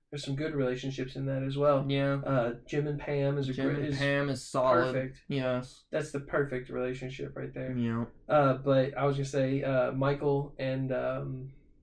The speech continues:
Speaker 2: Michael and the chick he gets with.
Speaker 1: Not Ho-, I mean, Holly's a good one that he ends up with at the
Speaker 2: Yeah.
Speaker 1: very end, but I'm talking about, uh, Jan.
Speaker 2: Oh, yeah,
Speaker 1: Jan at the
Speaker 2: Jan,
Speaker 1: very
Speaker 2: yeah.
Speaker 1: beginning.
Speaker 2: <laughs>
Speaker 1: Oh, I love their relationship.
Speaker 2: And then, uh,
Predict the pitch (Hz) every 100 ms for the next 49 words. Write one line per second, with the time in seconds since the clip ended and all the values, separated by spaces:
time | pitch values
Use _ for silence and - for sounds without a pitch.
0 | _ _ _ _ 135 135 139 147 123 -
1 | 147 - 139 127 104 - 110 107 110 -
2 | 175 196 - 180 185 185 233 240 226 180
3 | 170 196 170 156 156 147 160 170 156 156
4 | 151 139 143 127 117 147 143 160 147 139
5 | 139 160 151 139 143 139 185 185 151 135
6 | - - - - _ - 147 151 143 135
7 | 180 165 - 165 - 160 175 170 170 -
8 | 170 160 196 - 359 - - - - 151
9 | - 170 165 151 143 156 160 151 156 151
10 | 143 139 139 139 139 - 139 135 127 123
11 | 131 127 123 120 113 113